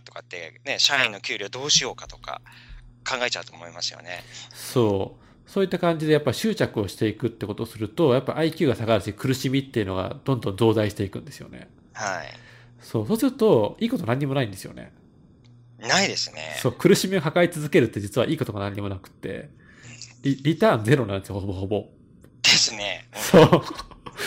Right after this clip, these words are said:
Speaker 2: で、僕がこれで学んだのはね、自分自身が苦しみから解放されるっていうところで、
Speaker 1: はい。
Speaker 2: そのポイントは何なのかっていうのをちょっと考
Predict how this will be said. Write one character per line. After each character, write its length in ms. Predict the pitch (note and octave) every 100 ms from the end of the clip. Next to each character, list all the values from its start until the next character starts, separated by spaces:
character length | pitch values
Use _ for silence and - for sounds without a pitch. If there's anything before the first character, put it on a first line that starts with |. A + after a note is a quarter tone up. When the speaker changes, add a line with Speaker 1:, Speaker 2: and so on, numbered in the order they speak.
| F4+ B3+ E3+
Speaker 2:
で、 420 | F#3+ B2+ C3+ - - - - -
僕 200 | G3+ G#3+
が 160 | A#3
こ 200 | A3 F3
れ 60 | F#3
で 100 | F3
学 260 | E3 F#3+
ん 20 | G3
だ 100 | F3+
の 100 | G#2+
は 60 |
ね、 60 | B2
自 120 | B2
分 100 | B2+
自 140 | C3+ B2+
身 80 | G2+
が 100 | A2
苦 60 |
し 140 | A2 A#2+
み 120 | A2+
か 80 | A2+
ら 60 |
解 180 | A#2 A#2+
放 100 | A#2
さ 120 | A2+ A#2
れ 100 | B2+
る 60 |
っ 40 | E3+
て 220 | - A#2+
い 40 |
う 60 | G2+
と 100 | -
こ 80 | G2+
ろ 60 |
で、 140 | G2+ G#2
Speaker 1:
は 40 |
い。 40 | B2+
Speaker 2:
そ 80 | B2
の 80 | A2
ポ 180 | C3+
イ 60 | C#3
ン 20 |
ト 80 | D3+
は 60 | C#3
何 160 | F3+
な 100 | C3
の 80 | G2+
か 100 | G#2+
っ 40 | G2+
て 240 | - -
い 60 | -
う 60 | -
の 60 |
を 220 | D#2 - -
ち 60 |
ょ 20 | -
っ 20 |
と 80 | -
考 180 | -